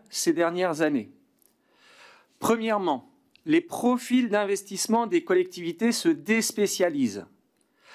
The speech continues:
c'est-à-dire que les plus investisseuses semblent jeter l'éponge. Se déploie aussi une uniformisation des modes de financement. Malgré des taux qui étaient attractifs jusqu'alors,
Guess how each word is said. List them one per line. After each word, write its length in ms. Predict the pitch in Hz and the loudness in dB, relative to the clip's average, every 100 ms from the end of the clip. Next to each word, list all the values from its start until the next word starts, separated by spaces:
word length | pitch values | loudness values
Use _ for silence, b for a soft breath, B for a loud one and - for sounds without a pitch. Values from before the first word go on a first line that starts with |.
| b b b | b b b
c'est-à-dire 520 | - 160 196 208 - | -2 0 0 0 0
que 80 | 165 | 2
les 160 | 139 | 2
plus 440 | 135 226 247 269 226 | 0 2 4 4 2
investisseuses 880 | 190 185 - 170 - 139 175 139 98 _ _ _ _ b b - | 2 0 -2 -8 -2 0 0 -4 -10 _ _ _ _ b b -4
semblent 500 | - 208 240 202 - | 0 2 2 0 -2
jeter 420 | 135 175 220 220 | 0 0 2 0
l'éponge. 500 | 196 190 120 98 - _ _ _ _ _ b b b b b _ _ _ _ _ _ - | 0 -2 -4 -6 -10 _ _ _ _ _ b b b b b _ _ _ _ _ _ -6
Se 160 | - 202 | 0 2
déploie 380 | 214 226 233 | 2 0 0
aussi 300 | 202 175 240 | 0 2 0
une 300 | 247 175 170 175 | 2 2 0 2
uniformisation 1400 | 254 269 247 233 220 214 208 185 180 170 - 143 165 226 - _ _ _ _ 131 | 2 4 4 2 0 0 -2 0 0 0 -2 0 -2 -6 -12 _ _ _ _ 0
des 160 | 147 | 0
modes 340 | 160 190 214 170 | 2 0 -2 -2
de 120 | 190 | -4
financement. 680 | - 175 170 165 - - - _ _ _ _ b b b b b b - | 0 0 0 -2 -4 -4 -6 _ _ _ _ b b b b b b -2
Malgré 360 | 180 214 208 | 0 0 -2
des 140 | 208 196 | -2 -2
taux 220 | 214 202 | 0 2
qui 160 | - 151 | 2 0
étaient 260 | 147 151 | 2 0
attractifs 560 | 170 165 180 160 175 151 | 0 -2 -2 -4 -6 -2
jusqu'alors, 840 | 175 - 151 131 123 190 175 | 0 0 0 2 0 0 -2